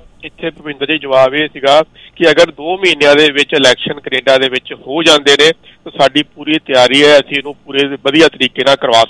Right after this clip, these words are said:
ਸਕਦੇ ਹਾਂ। ਉਹਨਾਂ ਨੇ ਨਾਲ ਇੰਨੀ ਗੱਲ ਜ਼ਰੂਰ ਕਹੀ ਹੈ ਕਿ ਜਿਵੇਂ ਆਮ ਤੌਰ ਤੇ ਕੈਨੇਡਾ ਦੇ ਵਿੱਚ ਸੋਮਵਾਰ ਵਾਲੇ ਦਿਨ ਇਲੈਕਸ਼ਨ ਹੁੰਦੇ ਨੇ, ਤਾਂ ਉਹਨਾਂ ਨੇ ਕਿਹਾ ਸੀ ਕਿ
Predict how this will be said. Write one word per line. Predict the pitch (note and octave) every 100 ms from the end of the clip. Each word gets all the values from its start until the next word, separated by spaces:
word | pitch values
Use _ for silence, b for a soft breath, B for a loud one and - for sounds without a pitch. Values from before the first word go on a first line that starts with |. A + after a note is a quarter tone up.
| C#3+
ਸਕਦੇ | C#3+ D#3
ਹਾਂ। | E3+ _ B B B -
ਉਹਨਾਂ | G#3 A#3
ਨੇ | A#3+ G3
ਨਾਲ | D#3 E3
ਇੰਨੀ | E3+ F#3 E3+
ਗੱਲ | E3
ਜ਼ਰੂਰ | D#3 D3 D#3+ E3+
ਕਹੀ | D3+ D3
ਹੈ | D#3+ E3+ _ B B
ਕਿ | G3+ E3+
ਜਿਵੇਂ | F3+ G#3
ਆਮ | E3+ D#3+ E3+
ਤੌਰ | D#3+ D#3+
ਤੇ | - E3
ਕੈਨੇਡਾ | - C#3+ C#3 D3
ਦੇ | D3+
ਵਿੱਚ | C#3+ C#3 -
ਸੋਮਵਾਰ | D3+ C#3+ C#3 C#3+ C#3+
ਵਾਲੇ | C3+ C3
ਦਿਨ | C3 C3
ਇਲੈਕਸ਼ਨ | B2+ A#2 - -
ਹੁੰਦੇ | A#2+ B2+ C#3 C#3+
ਨੇ, | D#3
ਤਾਂ | - - _ E3
ਉਹਨਾਂ | D#3 D#3+
ਨੇ | E3
ਕਿਹਾ | E3 D#3+ D#3
ਸੀ | E3
ਕਿ | -